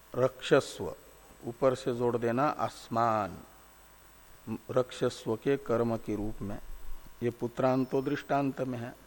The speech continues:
तो माता जैसे पुत्रों की रक्षा करती हैं, ऐसे हमारी, आप हमारे जीवन उपयोगी सामग्री को प्रदान करके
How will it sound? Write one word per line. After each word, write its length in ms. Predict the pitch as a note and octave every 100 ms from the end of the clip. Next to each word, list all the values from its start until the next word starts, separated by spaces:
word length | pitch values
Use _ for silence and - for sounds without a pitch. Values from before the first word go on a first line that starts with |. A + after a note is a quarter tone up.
| - - - - - - - -
तो 240 | A#2 A2+ A2+
माता 520 | A2+ A#2 B2 D#3 D3
जैसे 360 | C3+ C3+ -
पुत्रों 480 | C#3 C3 A2+ C#3 C#3
की 120 | C3
रक्षा 380 | C3+ C3 - C3+
करती 400 | C3 C3 B2+ -
हैं, 240 | C3 D3 -
ऐसे 520 | A#2 B2 - D3 -
हमारी, 540 | G2 A2+ C3 C3+ B2 F2+ - - - - - - - - -
आप 680 | G2 A2+ A#2+ G#2+ F#2 G#2+ D#3+ - - - - - - -
हमारे 840 | G2+ A2 B2+ C3+ A#2+ F2 A2 E3+ - - - - - - - -
जीवन 560 | A2 A2 A#2 C3 D3 D#3
उपयोगी 1000 | - B2 - B2+ A#2+ A2+ D#2+ F2 C3 G3+ - - - - - - -
सामग्री 640 | - A#2 A2+ B2 B2 B2
को 220 | A2+ B2 C#3+
प्रदान 480 | - A2 A2+ A#2+
करके 580 | A#2 G#2+ G2+ - G2 B2